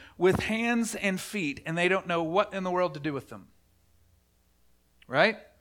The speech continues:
They have a heart and lungs, and they don't even know it. So as a Christian, as a young baby Christian, you're born into this new com-,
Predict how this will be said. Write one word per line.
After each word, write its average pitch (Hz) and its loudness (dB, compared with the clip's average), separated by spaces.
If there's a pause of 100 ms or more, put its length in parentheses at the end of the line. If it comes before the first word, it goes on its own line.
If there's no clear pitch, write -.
(120)
They 170 6
have 202 8
a 208 8
heart 254 2
and 190 0
lungs, 175 2
and 160 -6
they 170 -2
don't 175 -2
even 165 -6
know 170 -2
it. - -16 (600)
So 226 2
as 226 4
a 214 -2
Christian, 214 -2
as 190 -2
a 185 0 (240)
young 226 4
baby 240 6
Christian, 196 -2
you're 214 0 (180)
born 254 8
into 240 2
this 220 4
new 220 2
com-, 220 0